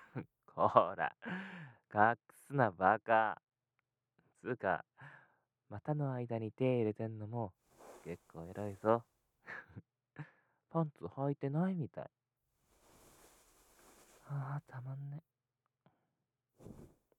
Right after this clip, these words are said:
ね。このまま見てるから、早く脱いで。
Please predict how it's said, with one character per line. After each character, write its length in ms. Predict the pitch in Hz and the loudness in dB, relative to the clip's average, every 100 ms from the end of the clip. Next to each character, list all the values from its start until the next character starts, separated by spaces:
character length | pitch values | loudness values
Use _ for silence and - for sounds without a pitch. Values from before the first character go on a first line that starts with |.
| _ _ _ _ _ - | _ _ _ _ _ -8
ね。 220 | 120 - _ _ _ _ _ _ _ _ _ _ _ _ _ _ _ _ | -8 -8 _ _ _ _ _ _ _ _ _ _ _ _ _ _ _ _
こ 140 | - 151 | -4 0
の 120 | 160 | 2
ま 120 | 160 | 0
ま 140 | 156 156 | 0 -2
見 120 | 160 | -6
て 160 | - | -8
る 100 | 127 | -12
か 160 | - 110 | -12 -12
ら、 220 | 117 110 _ _ _ _ - - - - _ _ _ _ - | -10 -12 _ _ _ _ -20 -20 -20 -20 _ _ _ _ -6
早 240 | 123 113 | -4 -4
く 140 | - | -8
脱 140 | 117 123 | -8 -8
い 60 | |
で。 180 | 120 135 | -8 -14